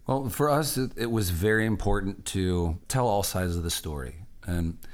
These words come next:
all sides of the story are, you're gonna have the F B I side that,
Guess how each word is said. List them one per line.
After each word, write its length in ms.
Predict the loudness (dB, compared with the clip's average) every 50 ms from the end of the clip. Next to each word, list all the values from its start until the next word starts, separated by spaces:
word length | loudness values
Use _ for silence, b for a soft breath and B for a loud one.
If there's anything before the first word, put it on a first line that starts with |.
| B B
all 100 | -2 0
sides 280 | 0 2 2 2 2 2
of 60 | 0
the 40 | 0
story 340 | -2 -2 0 0 0 2 2
are, 200 | 2 0 0 -2 -2 -2
you're 160 | -2 0 2
gonna 160 | 2 2 2
have 240 | 2 2 2 2 2
the 100 | 2 2
F 160 | 2 2 2
B 120 | 2 2 2
I 120 | 2 2
side 480 | 2 0 2 2 2 4 4 2 2 2
that, 240 | 2 2 2 0